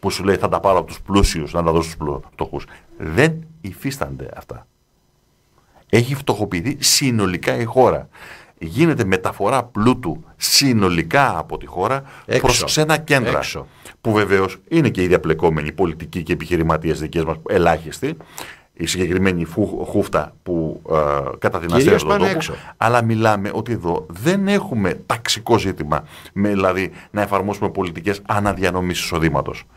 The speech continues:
Speaker 2: Όχι.
Speaker 1: Όχι πως δεν χρειάζεται, σαφέστατα χρειάζεται, αλλά πρώτα και κύρια να υπάρξει εισόδημα. Πρέπει να υπάρξει εισόδημα.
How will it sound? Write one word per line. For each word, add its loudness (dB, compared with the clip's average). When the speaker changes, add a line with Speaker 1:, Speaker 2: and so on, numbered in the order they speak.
Speaker 2:
Όχι. -12
Speaker 1:
Όχι 6
πως 2
δεν 4
χρειάζεται, 2
σαφέστατα -2
χρειάζεται, 2
αλλά -4
πρώτα 4
και -6
κύρια 0
να 2
υπάρξει 2
εισόδημα. 0
Πρέπει 4
να 2
υπάρξει 0
εισόδημα. 2